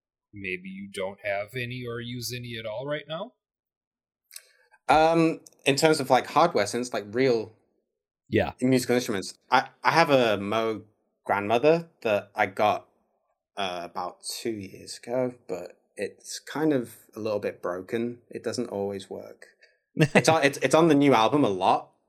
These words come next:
Speaker 2: Um, it's used a lot, but it's, uh, it's a little funky. It doesn't always work. It's very noisy as well. There's a lot of dust trapped in, but sometimes that's the vibe I'm going for, right? So sometimes it works pretty well.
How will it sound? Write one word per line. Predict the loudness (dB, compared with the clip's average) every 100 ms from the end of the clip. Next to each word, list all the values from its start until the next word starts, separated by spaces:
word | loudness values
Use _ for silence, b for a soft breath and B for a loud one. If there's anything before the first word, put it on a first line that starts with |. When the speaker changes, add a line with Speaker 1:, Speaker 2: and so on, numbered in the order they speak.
| _
Speaker 2:
Um, | -8 -4 -4 -6 -12 _
it's | -10 -8
used | -8 -4 0
a |
lot, | 4 2 0 _ -2
but | 2 2 -2 -4
it's, | -2 0
uh, | 2 4 4 2 -2 b b b b b
it's | -4 2
a | 4
little | 6
funky. | 4 4 4 0 -8 -8 _ _ _ _ -4
It | 0
doesn't | 2 0
always | 0 0 0
work. | -2 -4 -4 -14 _
It's | -4 2
very | 4 4
noisy | 4 4 4 2 -4
as | -2
well. | -2 0
There's | 0
a | -2
lot | -2
of | -2
dust | 0 0 -2
trapped | -4 -4 -2
in, | -2
but | -2 0
sometimes | 2 4 4 4
that's | 4 2
the | 2
vibe | 4 4
I'm | 2
going | 4 4 4
for, | -2 -6
right? | -2 -2 -4
So | -6 -6
sometimes | -8 -10 -6 -6 -4
it | -4
works | -4 -6
pretty | -4 -2 -2
well. | -4 -6